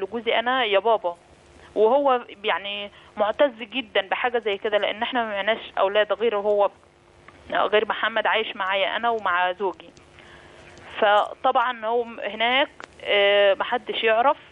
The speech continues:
إن هو بيتقال لو، إن هو بيقول لوالدي، لجوزي أنا يا،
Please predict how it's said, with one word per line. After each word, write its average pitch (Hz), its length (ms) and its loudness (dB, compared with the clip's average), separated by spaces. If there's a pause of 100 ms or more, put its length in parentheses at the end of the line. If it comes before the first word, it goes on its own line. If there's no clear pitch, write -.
إن 196 140 -16
هو 220 240 2
بيتقال 202 720 -4
لو، 180 480 0 (800)
إن 196 80 -8
هو 226 200 2
بيقول 202 440 -6
لوالدي، 185 580 0
لجوزي 190 600 -4
أنا 240 300 0
يا، 185 640 -4